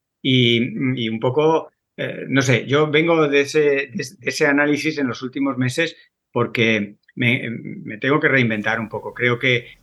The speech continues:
que solamente las cosas desde el mundo de la razón, eh, no bastan, ¿no? Y, y, y a la gente del pueblo, por supuesto, a la gente rural, a, a, a la gente que vive todavía en el territorio o a las que van otra vez a recolonizar ese territorio o, o se reinventan viviendo en el territorio,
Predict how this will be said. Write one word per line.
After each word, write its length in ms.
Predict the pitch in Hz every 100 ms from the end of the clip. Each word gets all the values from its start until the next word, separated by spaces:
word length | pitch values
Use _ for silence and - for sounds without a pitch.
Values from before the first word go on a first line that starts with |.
| -
que 100 | 123
solamente 920 | - 135 139 139 131 139 127 123 - _
las 200 | 120 117
cosas 400 | 139 127 131 - -
desde 400 | 131 117 107 107
el 80 |
mundo 520 | 113 113 131 127 120 117
de 120 | 113
la 300 | 107 107 107
razón, 480 | 104 - 127 139 - _ _ _
eh, 240 | - 104 113
no 180 | 117
bastan, 400 | 110 107 - 95
¿no? 160 | 104 123
Y, 240 | 127 117 123
y, 400 | 117 113 113 - _ _ -
y 80 |
a 60 | 123
la 100 | 117
gente 340 | - 190 196
del 140 | 156 123
pueblo, 260 | 143 147 131
por 100 | 131
supuesto, 380 | 123 151 -
a 60 | 127
la 80 | 117
gente 260 | 147 143
rural, 320 | 127 127 131 127
a, 60 |
a, 20 |
a 240 | 117 - 113
la 380 | 120 117 - _
gente 200 | 139 147
que 100 | 123
vive 240 | 143 151
todavía 220 | 147 131 139
en 60 |
el 60 | 127
territorio 440 | 120 120 143 120 143
o 140 | 139
a 60 | 143
las 220 | 131 -
que 140 | 135
van 220 | 127 196
otra 240 | 208 147 135
vez 300 | 170 170 - _ _ -
a 100 | 127
recolonizar 600 | 123 127 117 113 123 147
ese 160 | 127 123
territorio 500 | 127 117 151 160 127
o, 420 | 123 127 131 135
o 60 | 120
se 180 | 131
reinventan 640 | 113 117 113 165 175 131 113
viviendo 380 | 110 127 135
en 60 | 139
el 100 | 131
territorio, 580 | 131 127 127 131 147